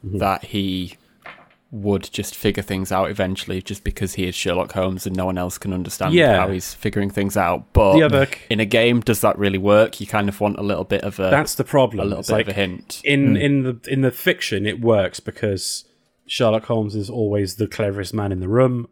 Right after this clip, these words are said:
Speaker 1: and the other people
Speaker 2: Yeah.
Speaker 1: are just sort of bystanders, just, uh, just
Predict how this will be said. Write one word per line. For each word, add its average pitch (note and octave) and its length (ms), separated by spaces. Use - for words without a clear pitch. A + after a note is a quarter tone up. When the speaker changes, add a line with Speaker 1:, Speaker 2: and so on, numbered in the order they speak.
Speaker 1:
and G2 400
the G#2+ 120
other G2+ 140
people G2 220
Speaker 2:
Yeah. G2+ 80
Speaker 1:
are F#2+ 40
just - 200
sort G2+ 160
of F2 160
bystanders, G#2 560
just, - 320
uh, A2 80
just - 240